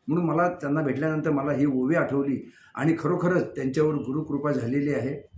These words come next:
सर्व देव त्यांच्या जवळ आहेत आणि त्यांनी काळाला जिंकला असे म्हणायला हरकत नाही,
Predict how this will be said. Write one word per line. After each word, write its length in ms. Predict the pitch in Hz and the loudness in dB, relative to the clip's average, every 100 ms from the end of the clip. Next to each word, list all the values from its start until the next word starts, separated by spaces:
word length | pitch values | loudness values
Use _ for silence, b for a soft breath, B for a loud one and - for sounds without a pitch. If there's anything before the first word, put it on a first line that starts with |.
| - - B B - | -20 -20 B B -10
सर्व 400 | - 165 185 202 | 0 4 4 6
देव 200 | 185 185 - | 6 4 2
त्यांच्या 580 | 147 139 156 151 - - | -4 -2 0 0 -2 -6
जवळ 220 | 113 151 185 | -2 2 4
आहेत 280 | 139 127 - - _ _ _ _ _ _ _ _ _ _ _ - | 4 2 -4 -14 _ _ _ _ _ _ _ _ _ _ _ -14
आणि 400 | 120 147 165 160 - | -2 4 4 2 -2
त्यांनी 240 | 147 160 | 2 4
काळाला 500 | 160 151 - 147 170 | 4 2 2 4 4
जिंकला 300 | 151 151 156 | 2 2 2
असे 160 | 143 151 | 2 2
म्हणायला 300 | 139 139 143 | 2 2 2
हरकत 320 | 120 147 143 | 0 -2 -2
नाही, 200 | 135 131 | -2 -2